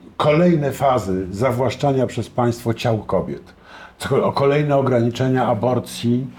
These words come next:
y, przy jednoczesnym kompletnym lekceważeniu elementarnych praw kobiet, na przykład do służby zdrowia. To, co się stało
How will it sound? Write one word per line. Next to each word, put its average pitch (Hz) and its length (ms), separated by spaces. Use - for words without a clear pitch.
y, 120 200
przy - 200
jednoczesnym 147 680
kompletnym 147 640
lekceważeniu 127 760
elementarnych 127 680
praw 123 260
kobiet, 123 300
na 127 80
przykład 123 260
do 127 120
służby 131 380
zdrowia. 135 420
To, 113 120
co 123 120
się 113 140
stało 127 340